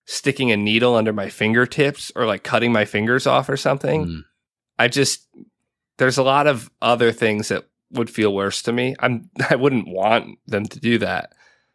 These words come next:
Speaker 1: and I probably wouldn't say, like, "Oh, good, it's that one." But it is lower on the,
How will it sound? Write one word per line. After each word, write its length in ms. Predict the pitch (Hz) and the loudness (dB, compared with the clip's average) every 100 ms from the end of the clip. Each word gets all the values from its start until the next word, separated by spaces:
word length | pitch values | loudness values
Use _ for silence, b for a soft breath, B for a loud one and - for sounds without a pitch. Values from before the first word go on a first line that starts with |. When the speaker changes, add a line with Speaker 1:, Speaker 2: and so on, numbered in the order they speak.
| b | b
Speaker 1:
and 100 | - | -4
I 60 | 110 | -4
probably 360 | - 131 123 113 | 0 2 2 2
wouldn't 240 | 107 101 | 0 0
say, 140 | 123 | 0
like, 200 | 110 104 - | 0 0 2
"Oh, 220 | 135 131 | 2 2
good, 300 | 120 143 117 | 2 4 2
it's 200 | 101 - | 0 -2
that 300 | 107 113 - | 0 0 -2
one." 300 | 101 90 92 _ b b b - | -8 -10 -14 _ b b b -2
But 280 | 101 87 _ _ _ _ - | -2 -2 _ _ _ _ -2
it 140 | 117 | 2
is 220 | 131 120 | 2 0
lower 400 | 120 120 120 113 | 2 4 4 2
on 160 | 104 101 | 0 -4
the, 320 | 95 95 | -8 -10